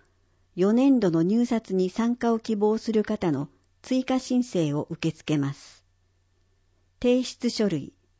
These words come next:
一、申請書と添付書類一式。二、電算入力用紙。提出要領、申請書、電算入力用紙は、市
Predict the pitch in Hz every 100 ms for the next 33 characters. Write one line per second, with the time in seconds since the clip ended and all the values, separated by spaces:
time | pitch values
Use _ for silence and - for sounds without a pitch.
0 | _ _ _ 180 - - 180 - _ _
1 | - - 277 269 254 247 240 214 - -
2 | _ - 254 254 240 233 240 202 147 -
3 | 180 180 - - - 143 - _ _ _
4 | _ _ _ - 190 - _ _ _ _
5 | _ - 226 247 - 233 214 202 233 233
6 | 233 214 208 202 147 - - - _ _
7 | _ _ _ _ _ _ _ _ _ _
8 | _ _ 262 269 269 - 254 247 247 196
9 | 151 123 - _ - - 233 226 - 208
10 | 196 - 160 - _ _ _ _ 214 262
11 | 269 254 247 233 240 233 233 226 214 214
12 | 196 147 147 151 _ _ _ _ - -
13 | 214 214